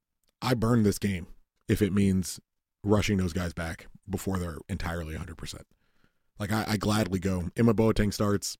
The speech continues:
Pontius starts up top, Antuna starts on the left, or Antuna starts as a false, false nine again. It worked. I, I gladly burn this game if it means keeping those two healthy for another week.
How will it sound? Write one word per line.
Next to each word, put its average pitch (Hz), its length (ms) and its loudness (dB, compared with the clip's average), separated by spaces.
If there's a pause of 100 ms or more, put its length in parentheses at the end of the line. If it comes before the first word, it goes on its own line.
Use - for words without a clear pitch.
Pontius 95 320 0
starts 95 240 -6
up 87 80 -8
top, 92 320 -6 (540)
Antuna 98 320 0
starts 92 280 -4
on 95 60 -2
the 104 80 0
left, 120 220 4
or 110 80 4
Antuna 98 340 2
starts 98 300 -2
as 90 40 -6
a 82 40 -8
false, 87 400 -8
false - 260 0
nine 110 180 2
again. 107 300 2
It 80 100 -10
worked. 98 340 -2 (420)
I, 90 80 -8 (200)
I 101 120 2
gladly 92 720 -4 (200)
burn 107 200 2
this 101 180 0
game 92 220 -4
if - 100 -12
it - 60 -12
means 90 220 -6
keeping 85 240 -8
those 82 160 -6
two 87 100 -8
healthy 78 220 -8
for - 120 -16
another 82 200 -16
week. - 180 -20